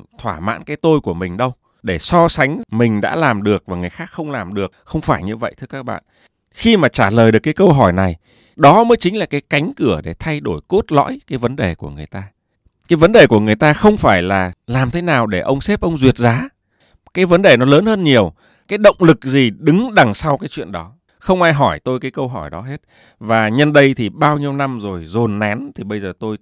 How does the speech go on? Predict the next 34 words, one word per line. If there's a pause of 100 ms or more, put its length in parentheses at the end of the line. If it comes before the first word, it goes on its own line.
tự
hỏi (100)
và
tôi (160)
tự (100)
trả
lời
cái
câu
đó
luôn
cho
các
bạn. (520)
Cái
câu
trả
lời (160)
nó
cũng
chính
là
cái
động
lực (120)
đứng
đằng
sau. (280)
Động
lực
đó (160)
nó
giúp
tôi